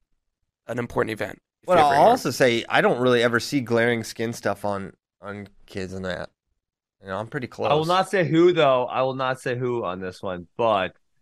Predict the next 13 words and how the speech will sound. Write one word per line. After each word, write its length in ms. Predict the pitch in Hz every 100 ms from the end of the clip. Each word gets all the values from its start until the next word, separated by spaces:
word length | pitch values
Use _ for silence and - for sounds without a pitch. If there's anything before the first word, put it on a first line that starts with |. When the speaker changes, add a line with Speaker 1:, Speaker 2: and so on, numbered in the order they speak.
| _ _ _
Speaker 3:
um, 560 | 98 92 90 87 78 - _ _ _ _ _ _ _ _ _ _ _ _
it 100 | 123
was 180 | 156 156
a 80 | 151
relatively 840 | 131 147 175 180 180 190 156 156 143
big 300 | 104 147 127
match 400 | 127 123 127 -
at 80 | 113
a 80 |
relatively 800 | 110 123 135 135 123 131 113 113
big 340 | 107 104 107 104
tournament, 540 | - 113 117 117 107
not, 380 | 98 107 107 -